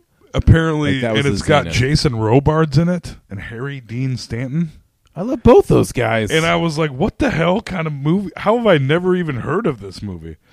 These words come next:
Speaker 2: I've
Speaker 1: And he was
Speaker 2: heard of
Speaker 1: like,
Speaker 2: it,
Speaker 1: "Talk to
Speaker 2: and
Speaker 1: Alex
Speaker 2: I feel
Speaker 1: about
Speaker 2: like
Speaker 1: it."
Speaker 2: I've seen it,
Speaker 1: <laughs>
Speaker 2: but
Speaker 1: I
Speaker 2: I
Speaker 1: know.
Speaker 2: can't. Rem-,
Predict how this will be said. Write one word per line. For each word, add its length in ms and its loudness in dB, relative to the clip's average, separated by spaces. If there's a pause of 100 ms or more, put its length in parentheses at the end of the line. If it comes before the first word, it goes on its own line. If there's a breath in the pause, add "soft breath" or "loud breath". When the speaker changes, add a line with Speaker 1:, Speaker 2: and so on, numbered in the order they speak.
(260 soft breath)
Speaker 2:
I've 160 4
Speaker 1:
And 80 2
he 60 4
was 100 4
Speaker 2:
heard 120 4
of 40 2
Speaker 1:
like, 80 8
Speaker 2:
it, 40 8
Speaker 1:
"Talk 180 6
to 100 -2
Speaker 2:
and 140 4
Speaker 1:
Alex 180 4
Speaker 2:
I 20 -16
feel 180 4
Speaker 1:
about 40 6
Speaker 2:
like 140 4
Speaker 1:
it." 60 2
Speaker 2:
I've 100 -2
seen 280 -4
it, 240 -6
Speaker 1:
<laughs> 1400 -18
Speaker 2:
but 100 4
Speaker 1:
I 100 6
Speaker 2:
I 40 4
Speaker 1:
know. 260 -2
Speaker 2:
can't. 440 2
Rem-, 220 -2